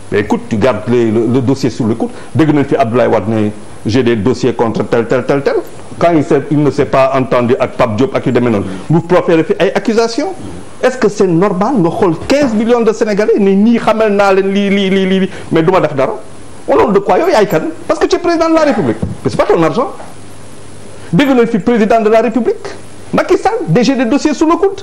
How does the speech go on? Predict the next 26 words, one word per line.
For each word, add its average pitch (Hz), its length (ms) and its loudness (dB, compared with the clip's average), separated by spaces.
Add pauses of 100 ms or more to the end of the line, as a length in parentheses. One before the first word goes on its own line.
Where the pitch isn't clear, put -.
J'ai 202 160 0
mis 311 120 2
le... 320 80 2 (340)
des 277 120 -2
dossiers 330 280 0
sous 320 140 0
le 330 100 2
coude. 392 160 0 (340)
Au 240 60 2
nom 247 160 4
de 208 80 2
quoi? - 440 0 (920)
Pourquoi? - 540 0 (960)
C'est-à-dire, 294 260 2
il 269 80 2
y 359 40 4
a 349 80 4
des 294 100 2
questions 233 420 0
fondamentales, 220 720 0 (260)
mais 170 320 2
lan 330 160 4
moo 262 100 4
xew 208 200 2
Guet 127 180 0
Ndar? 117 160 0